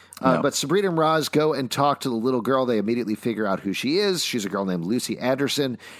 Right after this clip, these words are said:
Speaker 1: They visit her mom. Uh, and two things happen. Lucy collects pinwheels. So Roz touches him and has a vision and finds out
Speaker 2: Hey,
Speaker 1: where
Speaker 2: hey,
Speaker 1: she is.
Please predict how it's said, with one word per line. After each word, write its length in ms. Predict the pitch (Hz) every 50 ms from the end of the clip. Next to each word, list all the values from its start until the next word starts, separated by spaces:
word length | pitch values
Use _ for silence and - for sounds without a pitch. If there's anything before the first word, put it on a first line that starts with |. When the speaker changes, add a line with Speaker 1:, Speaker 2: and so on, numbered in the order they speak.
| - - _ -
Speaker 1:
They 100 | 110 110
visit 520 | 95 90 104 120 143 190 202 220 254 214
her 160 | 170 208 202
mom. 600 | 156 127 110 98 92 90 90 90 90 92 92 90 - - - - - - _ _ _ _ _ _ - -
Uh, 200 | 131 123 120 123 104
and 180 | 135 131 117
two 160 | - - 247
things 240 | 247 - 180 135 117
happen. 340 | - 117 90 85 - 87 82 92
Lucy 360 | 120 143 165 220 190 - 226
collects 300 | - - 165 151 - -
pinwheels. 640 | - - 131 110 95 92 90 90 92 95 - - - - - - - _ _
So 160 | - - 135
Roz 440 | 127 113 139 147 156 165 165 139 -
touches 460 | - - 160 170 165 - 147 127 107
him 240 | 110 98 101 98 101
and 160 | - - 107
has 160 | 110 117 107
a 60 | 110
vision 480 | 107 95 95 107 175 202 160 151 127 107
and 120 | 107 98
finds 360 | - - 120 113 120 113 107 120
out 60 | 135
Speaker 2:
Hey, 80 | 151 156
Speaker 1:
where 80 | 92
Speaker 2:
hey, 80 | 90 156
Speaker 1:
she 100 | 156 185
is. 300 | 214 214 196 175 - -